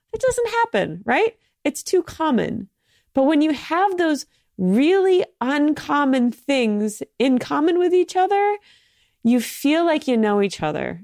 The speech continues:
And this lady was in a totally different season of life than me. She's into racing. I'm not, although I do want to do the Birkie this winter,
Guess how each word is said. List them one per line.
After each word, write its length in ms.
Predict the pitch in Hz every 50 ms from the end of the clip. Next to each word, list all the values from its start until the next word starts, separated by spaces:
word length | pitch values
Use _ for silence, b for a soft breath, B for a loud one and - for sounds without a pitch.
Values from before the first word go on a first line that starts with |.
| - -
And 280 | 254 285 302 302 294 277
this 240 | 370 415 392 - -
lady 300 | 403 415 415 381 381 381
was 160 | 359 339 -
in 100 | 320 294
a 80 | 269
totally 460 | 233 - - 233 240 262 302 320 320 277
different 320 | 302 294 - 302 302 269
season 320 | - 277 277 269 277 302
of 140 | 302 311 269
life 320 | 247 233 226 226 226 - -
than 200 | 240 233 226 226
me. 380 | 226 233 226 233 233 233 B B B B B B B B
She's 240 | - - 254 233
into 220 | 262 277 262 254 240
racing. 640 | 202 190 202 220 240 - - 269 254 254 254 240 226 -
I'm 420 | - 202 226 254 254 240 247 247 240
not, 380 | 240 247 254 262 262 254 - -
although 260 | 226 226 233 233 226
I 100 | 220 220
do 180 | 208 233 233
want 180 | 233 233 233 233
to 60 | 240
do 160 | 226 233 226
the 100 | 208 226
Birkie 380 | 202 214 214 226 226 - 233 226
this 260 | 208 214 214 214 -
winter, 400 | 220 220 220 220 220 220 226 220